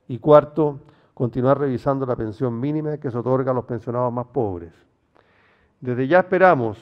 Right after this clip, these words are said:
que el contenido y alcance futuro del proyecto de reforma previsional que despacha el actual gobierno considere estas recomendaciones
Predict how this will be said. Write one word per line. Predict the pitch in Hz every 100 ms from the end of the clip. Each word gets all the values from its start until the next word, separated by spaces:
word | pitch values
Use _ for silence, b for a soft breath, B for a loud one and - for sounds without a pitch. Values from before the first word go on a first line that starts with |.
| - - _ _ _
que | -
el | 123
contenido | 139 120 127 127 170 175 175
y |
alcance | 135 117 143 139 135
futuro | - 120 147 165
del | 156 135
proyecto | - 117 139 131 165 143
de |
reforma | 123 113 147 139 135
previsional | 120 113 123 127 143
que | 143 135 131 b b
despacha | - 113 139 131
el | 131
actual | 120 131 127
gobierno | 123 120 143 147 147 156 151 b b b b _
considere | 131 117 135 123 156
estas | 170 170
recomendaciones | 151 147 147 143 127 175 120 95